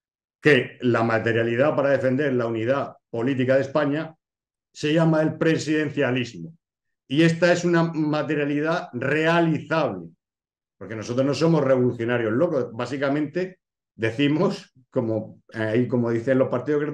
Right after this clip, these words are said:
que estamos votando mal, estamos votando a una trampa de conejos, estamos votando a un corral.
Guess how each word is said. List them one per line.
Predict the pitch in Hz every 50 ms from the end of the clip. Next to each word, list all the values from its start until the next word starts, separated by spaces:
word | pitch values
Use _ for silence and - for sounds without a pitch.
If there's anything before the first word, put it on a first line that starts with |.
| 180 180 180 - - - _ _
que | 139 127
estamos | 127 151 151 165 165 156 123
votando | 135 127 127 143 147 160 165 170 165 160 -
mal, | 117 110 117 120 117 104 92 - -
estamos | 113 - - 131 139 147 147
votando | 143 143 131 147 156 165 165 170 185 180 - -
a | 120 117
una | 135 147 147 131 113
trampa | - - 120 127 123 123 - 92 87 82 - - _ _ _
de | - 110 117 104
conejos, | 110 107 110 120 123 123 120 110 101
estamos | 101 - 147 147 165 175
votando | 165 147 135 120 151 160 170 175 180 156
a | 135
un | 143 160 165 160
corral. | 160 127 - - 120 120 - -